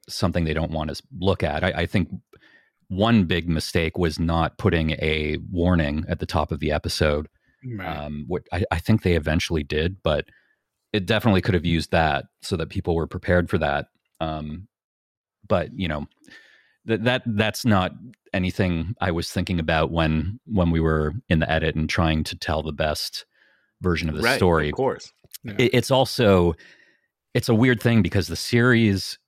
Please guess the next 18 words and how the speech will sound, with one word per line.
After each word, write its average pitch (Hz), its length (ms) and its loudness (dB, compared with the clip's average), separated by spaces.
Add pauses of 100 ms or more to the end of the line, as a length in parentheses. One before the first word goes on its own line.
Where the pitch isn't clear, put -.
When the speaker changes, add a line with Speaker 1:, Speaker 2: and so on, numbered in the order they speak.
Speaker 1:
y-, 107 140 -6
you 120 200 0
know, 117 140 6
it, 98 340 -2 (640)
based 131 300 0
on 123 120 6
the 107 80 4
title, 104 720 2
it 85 120 -2
sounds 95 420 0
like 98 140 0
a 95 60 -2
certain 92 260 -2
type 90 220 0
of - 80 -4
series 87 580 0
and, 87 380 0
and 85 360 0